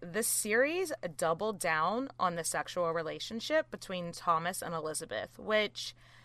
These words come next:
I mean, I was hoping for some kind of creative way to explain the montage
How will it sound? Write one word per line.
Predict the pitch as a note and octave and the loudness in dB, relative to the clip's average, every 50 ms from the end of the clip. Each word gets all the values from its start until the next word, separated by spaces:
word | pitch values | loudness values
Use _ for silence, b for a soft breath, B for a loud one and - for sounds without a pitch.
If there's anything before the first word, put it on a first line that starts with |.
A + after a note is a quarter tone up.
| b b b b b - - - | b b b b b -8 0 4
I | A#3 A#3 | 4 4
mean, | A#3 G#3 G3+ F#3+ - - - | 4 2 0 -4 -8 -4 2
I | - E3 E3 E3+ F3+ G3+ G#3+ | 4 6 6 6 6 4 4
was | G#3 A#3 A3+ | 2 0 2
hoping | - B3 A3+ A3+ A3 - A#3+ A#3 A#3 A#3 A3+ A3+ A#3 | 4 6 6 6 6 6 4 6 4 2 0 -2 -4
for | A#3 - A3 | -4 -2 -4
some | G3+ - - F#3+ G3 G3 | -2 -2 -2 -4 -2 0
kind | G3+ F#3+ F#3+ F#3+ | 2 2 2 2
of | G3 G3 - - | 0 -4 -6 -6
creative | - F#3 F3+ - E3 D#3+ D#3+ D#3+ E3+ F#3 F#3 D#3+ | -6 -6 -4 -2 0 2 2 2 2 2 0 0
way | D#3 F3 E3+ D#3+ D#3+ E3+ F3 F#3+ G3+ G3 | 0 0 0 2 2 2 2 0 -2 -6
to | - - F3 | -4 -2 -2
explain | E3+ - - - - F3 E3 E3 E3+ F3 F3 | -2 -2 -4 -4 -2 -2 0 -2 -2 -4 -4
the | D#3+ E3 E3+ | -4 -4 -4
montage | E3 D#3 D#3 D3 D3 D3+ D3+ D#3+ F3 - - F3+ F#3 F3+ F3+ F3+ F3+ F#3 F3+ - | -4 -6 -6 -4 -2 -2 -2 -4 -2 0 4 6 6 6 6 4 2 0 -2 -6